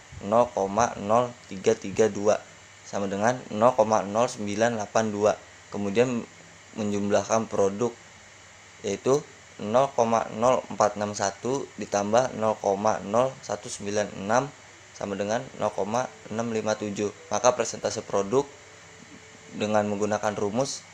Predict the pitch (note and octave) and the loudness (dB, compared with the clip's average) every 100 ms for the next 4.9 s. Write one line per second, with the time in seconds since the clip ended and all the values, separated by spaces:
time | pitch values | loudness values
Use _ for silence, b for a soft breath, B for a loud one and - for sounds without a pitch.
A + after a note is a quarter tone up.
0 | - - A#2 A2 - G#2+ G#2 - - A2+ | -20 -14 -4 -4 0 -4 -4 -6 4 4
1 | A2+ A#2+ G#2 G#2 G#2 - G2 G2 C#3 D3 | 6 2 0 -2 -4 -2 -2 2 0 0
2 | - A2 G#2+ G2+ G#2 B2 C3 G#2 G2+ G#2+ | -4 -4 -2 -2 -2 -4 -2 -2 0 0
3 | C#3 - - - B2 A2+ G2+ F#2+ - A#2+ | 0 -6 -20 4 6 6 4 2 -2 -2
4 | B2+ G#2+ G#2 B2 G#2+ G2+ G#2+ G2+ - | -2 -4 -4 -2 -2 -2 -4 -6 -10